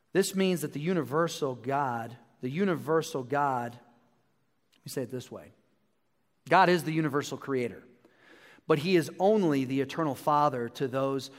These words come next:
who are the beloved, those who have accepted by faith his invitation to salvation. We all have an invitation to salvation.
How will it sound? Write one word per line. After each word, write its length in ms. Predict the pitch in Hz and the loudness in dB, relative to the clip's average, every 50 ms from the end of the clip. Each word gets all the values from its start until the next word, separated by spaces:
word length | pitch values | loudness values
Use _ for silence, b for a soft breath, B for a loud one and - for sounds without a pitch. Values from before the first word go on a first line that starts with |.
| B B B | B B B
who 200 | - 156 147 139 | -2 0 0 2
are 220 | 127 127 131 127 | 2 2 0 0
the 200 | 123 - 139 135 | -4 -6 -8 -6
beloved, 500 | 117 131 127 123 123 127 117 117 110 101 - - - b b b b b b b b b b _ - - | -4 -4 -4 -2 -2 -4 -4 -6 -8 -10 -14 -20 -20 b b b b b b b b b b _ -18 -8
those 420 | 104 139 147 160 175 180 180 - | -2 2 4 4 4 4 2 -2
who 160 | - 180 170 | -4 0 2
have 160 | 156 156 147 | 2 2 2
accepted 580 | 139 127 - - - - 156 156 156 - 175 147 | 2 0 -4 -4 0 2 2 2 2 0 -4 0
by 180 | 135 147 156 143 | 0 0 0 0
faith 520 | - - 151 139 120 110 101 - - - - _ _ _ _ | -2 -4 -4 -2 -2 -4 -8 -10 -14 -20 -20 _ _ _ _
his 300 | - - 160 156 135 127 | -10 -6 -4 -4 -2 -2
invitation 580 | 139 135 131 131 135 - 147 135 123 - - 123 | -4 -4 -6 -8 -6 -4 -4 -4 -4 -6 -8 -10
to 40 | 117 | -10
salvation. 600 | - - 127 117 113 117 113 110 - 104 95 90 B B B B B B B | -6 -4 -4 -4 -4 -6 -8 -8 -10 -14 -14 -16 B B B B B B B
We 120 | 131 135 143 | -2 0 2
all 120 | 147 170 | 4 4
have 140 | 175 160 151 | 4 4 4
an 80 | 147 | 2
invitation 500 | 147 143 143 147 - 147 143 123 - 139 | 0 -2 -2 -4 -4 -4 -4 -4 -4 -6
to 60 | 127 117 | -6 -6
salvation. 640 | - 135 123 123 120 127 127 120 - - 120 110 | -4 -4 -4 -2 -2 -4 -4 -4 -6 -8 -10 -10